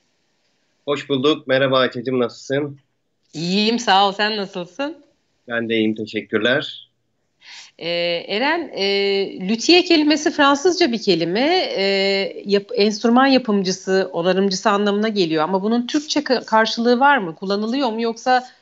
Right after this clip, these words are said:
Speaker 2: lüthiye olarak mı kullanılıyor?
Speaker 1: Yani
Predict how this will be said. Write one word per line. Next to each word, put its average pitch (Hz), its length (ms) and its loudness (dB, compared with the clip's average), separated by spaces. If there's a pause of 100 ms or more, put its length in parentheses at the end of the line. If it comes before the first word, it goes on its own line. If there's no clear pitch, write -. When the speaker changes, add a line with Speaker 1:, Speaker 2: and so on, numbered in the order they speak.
(100)
Speaker 2:
lüthiye 233 300 0
olarak 165 400 2
mı 151 100 -8
kullanılıyor? 131 640 -6 (560)
Speaker 1:
Yani 196 360 0